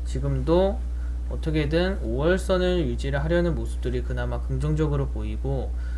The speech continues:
이번 주에는 뭐 추가적인 상승세가 안 나오더라도 오만 원만 지켜준다라면은 다음 주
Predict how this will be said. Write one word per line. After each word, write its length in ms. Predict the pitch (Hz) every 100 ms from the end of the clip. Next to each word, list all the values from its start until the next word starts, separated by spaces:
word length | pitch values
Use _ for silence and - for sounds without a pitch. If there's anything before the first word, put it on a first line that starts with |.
| - -
이번 320 | 113 131 180
주에는 720 | 175 165 151 147 175 190 226 - -
뭐 160 | - 202
추가적인 580 | - - 208 196 190
상승세가 560 | 185 185 175 180 175 160
안 120 | 107
나오더라도 840 | 127 131 131 127 117 147 160 175
오만 380 | 110 117 139 160
원만 400 | 165 156 160 160
지켜준다라면은 1200 | - - 147 135 123 131 127 120 120 143 170 196 - - - -
다음 320 | - 127 147
주 240 | 143 120